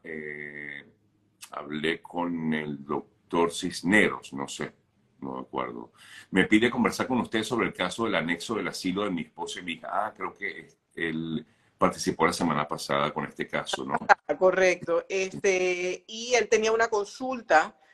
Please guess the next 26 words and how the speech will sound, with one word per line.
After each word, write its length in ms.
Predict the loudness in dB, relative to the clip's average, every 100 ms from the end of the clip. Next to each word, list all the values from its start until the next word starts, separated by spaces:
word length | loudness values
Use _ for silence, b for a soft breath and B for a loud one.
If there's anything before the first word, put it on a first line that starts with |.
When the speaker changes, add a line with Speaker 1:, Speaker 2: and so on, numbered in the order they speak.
| b b
Speaker 2:
muy 240 | 4 6
específica 720 | 6 4 0 0 -6 -2 2 2
sobre 300 | 2 0 0
un 80 | 2
tema 320 | 2 4 6
de 140 | 4 2
certificación 680 | -2 -8 -6 -4 -4 -2 2
laboral 400 | 4 6 6 6
y 60 | 4
cómo 240 | 2 4
agregar 500 | 4 2 4 8 8
a 60 | 4
su 140 | -4
esposa. 520 | -6 2 2 2 -8 -6
Y 60 | -6
él 80 |
fue 160 | -6 -2
cuando 200 | 0 0
se 120 | -4
conectó. 420 | -4 -2 0 -2 -2 _ _
Y 140 | 0 6
yo 160 | 8
lo 100 | 8 6
puse 260 | 4 4
en 40 | 4
contacto 300 | 4 4